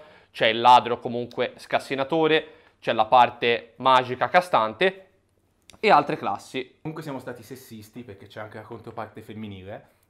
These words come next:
Speaker 2: <laughs> Non, non l'ho tirate fuori le
Speaker 1: <laughs>
Speaker 2: carte, si può fare un party misto oppure tutto
Speaker 1: No,
Speaker 2: femminile,
Speaker 1: no, no,
Speaker 2: tutto
Speaker 1: no,
Speaker 2: maschile, è la
Speaker 1: no,
Speaker 2: stessa
Speaker 1: no.
Speaker 2: cosa.
Speaker 1: No, noi siamo
Speaker 2: Sì.
Speaker 1: alla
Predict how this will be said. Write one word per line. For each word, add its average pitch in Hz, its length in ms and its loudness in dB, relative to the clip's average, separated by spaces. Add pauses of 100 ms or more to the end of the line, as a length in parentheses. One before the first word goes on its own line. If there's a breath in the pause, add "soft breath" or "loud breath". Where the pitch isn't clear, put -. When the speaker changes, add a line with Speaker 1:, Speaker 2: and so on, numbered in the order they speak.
Speaker 2:
<laughs> 135 140 -14
Non, 208 100 -4
non 185 100 0
l'ho 165 160 -2
tirate 160 300 -8
fuori 131 340 -6
le 123 60 -6
Speaker 1:
<laughs> 160 160 4
Speaker 2:
carte, 165 300 4
si 165 120 -10
può 185 160 -2
fare 170 220 -2
un - 140 -10
party 156 400 -6
misto 180 400 -8
oppure 151 320 -10
tutto 156 240 -12
Speaker 1:
No, 160 140 8
Speaker 2:
femminile, 151 280 8
Speaker 1:
no, - 0 -
no, 156 140 6
Speaker 2:
tutto 151 120 4
Speaker 1:
no, 160 60 10
Speaker 2:
maschile, 160 400 12
è 165 140 12
la - 20 10
Speaker 1:
no, 156 80 8
Speaker 2:
stessa 160 280 10
Speaker 1:
no. 127 100 -4
Speaker 2:
cosa. 110 240 -10
Speaker 1:
No, 175 240 8
noi 180 100 8
siamo 175 160 8
Speaker 2:
Sì. 175 80 10
Speaker 1:
alla 175 80 8